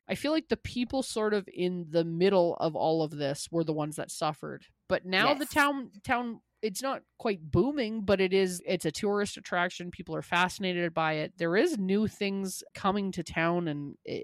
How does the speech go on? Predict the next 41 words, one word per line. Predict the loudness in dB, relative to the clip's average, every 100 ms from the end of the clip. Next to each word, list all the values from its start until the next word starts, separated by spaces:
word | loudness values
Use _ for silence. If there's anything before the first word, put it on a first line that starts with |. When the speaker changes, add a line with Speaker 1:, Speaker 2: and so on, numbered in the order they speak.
| -6
Speaker 1:
it |
continues | -6 -8 -4 -2 -2
to, | -2 -4 -4 -8
to | -10
grow. | -8 0 2 2 0 -6 _ _ _
So | -4 2 2
it's, | 2 -6 -2
there | 0
is | 2 0
now | 0 2
a |
little | 0 -2 -4
bit | -6 -8
more | -10 -10
of | -12
a, | -14 -12
a | -12
hope, | -8 -8 -8 -18 -20 _ _ _ _
uh, | -12 -10 -12 -14
for | -10 -10
the | -10
town | -14 -16 -18
of | -18 -20
Drumheller, | -20 -20 -18 -18 -18
I | -18
guess. | -10 -8 -6 -8 -14 _ _ _ _ 4
Speaker 2:
But | 6
I | 6
can | 0
see, | -2 -2
like, | 0 0
what | 0 -2
you | 0
were | -2
talking | -2 -4
about, | -4 -4
the, | -4 -4 -6
the, | -8 -8 -10 -12 -12
um, | -12 -12 -12 -16 _ -20 -20 _ _ _ _ -6
adversity | -4 -2 -4 -6 -10 -12 -12
thing, | -12 -10